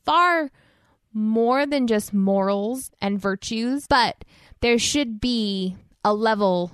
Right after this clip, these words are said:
of good morals and good virtues that come out of the Christian life. And I think because of that, we have the tendency to jump on our high horse a little bit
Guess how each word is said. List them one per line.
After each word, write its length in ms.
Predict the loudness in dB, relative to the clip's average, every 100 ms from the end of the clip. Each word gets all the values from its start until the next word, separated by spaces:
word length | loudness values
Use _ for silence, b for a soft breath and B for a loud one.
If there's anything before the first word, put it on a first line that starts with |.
| -14 -6
of 200 | -6 -4
good 160 | -4 -2
morals 380 | 0 0 -2 -4
and 140 | -6
good 200 | -4 -4 -2
virtues 520 | -4 -4 -4 -6 -6
that 120 | -12 -6
come 220 | -2 0
out 200 | 0 0
of 120 | -2
the 100 | -4
Christian 440 | -4 -8 -4 -6
life. 340 | -6 -6 -8 -12 B B B B B
And 140 | -2 0
I 80 |
think 240 | -2 -2 -2
because 440 | -4 -2 -2 0
of 140 | -2 -2
that, 340 | -2 -4 -6
we 400 | -2 -2 0 -4
have 480 | -4 -4 -4 -4 -4
the 100 | -6
tendency 880 | -6 -6 -4 -2 -4 -6 -8 -6 -8 -6
to 520 | -4 -2 0 -2 -4 B B B _ -4
jump 280 | -2 0
on 120 | 0 -2
our 140 | -4
high 240 | -4 -4
horse 580 | -2 0 -2 -4 -10 -16 -20 b b b b b _ _
a 120 | -2
little 420 | 0 0 0 0 -2
bit 480 | -2 0 0 -4